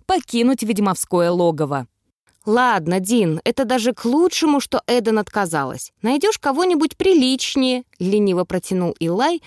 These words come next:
вроде бы поддерживая приятеля. "И что ты так зацепил, принцесса столичная? Сил нет". "Я прекрасный репетитор", — огрызнулась оскорбленная в лучших чувствах. "Как скажешь", —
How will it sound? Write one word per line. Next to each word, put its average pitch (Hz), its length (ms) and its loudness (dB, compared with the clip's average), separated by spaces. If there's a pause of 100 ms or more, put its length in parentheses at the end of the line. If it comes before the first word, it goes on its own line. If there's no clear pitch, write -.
(200)
вроде 339 500 0
бы 285 140 -4
поддерживая 170 800 -2
приятеля. 139 680 -6 (400)
"И 214 60 0
что - 300 -2
ты 311 120 -4 (200)
так 214 200 -2
зацепил, 247 540 0
принцесса 202 500 -2
столичная? 160 760 -4
Сил 381 400 2
нет". 175 320 -2 (440)
"Я 226 480 0 (120)
прекрасный 269 640 2
репетитор", — 262 840 0 (140)
огрызнулась 185 760 0
оскорбленная 185 720 0
в 165 60 -6
лучших 180 320 -2
чувствах. - 540 -6 (360)
"Как - 200 -2
скажешь", — 427 640 0